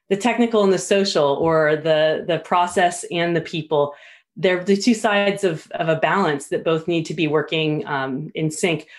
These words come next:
Or actually, in fact, Mister Yoshino one time said they're like,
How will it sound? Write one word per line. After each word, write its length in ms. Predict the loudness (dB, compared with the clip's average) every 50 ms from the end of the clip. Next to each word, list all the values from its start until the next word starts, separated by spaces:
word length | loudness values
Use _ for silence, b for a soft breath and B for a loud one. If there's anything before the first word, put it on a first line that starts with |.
| B B B B
Or 60 | -2
actually, 240 | 0 0 2 2 2
in 100 | 2 2
fact, 220 | 0 -2 -2 0
Mister 300 | 2 2 2 2 2 2
Yoshino 400 | 2 2 2 2 2 2 2 2
one 120 | 0 0
time 200 | 0 -2 -4 -6 -8 _ _ -4 -2
said 160 | 0 0 0
they're 160 | 2 0 2 2
like, 260 | 0 0 -2 -2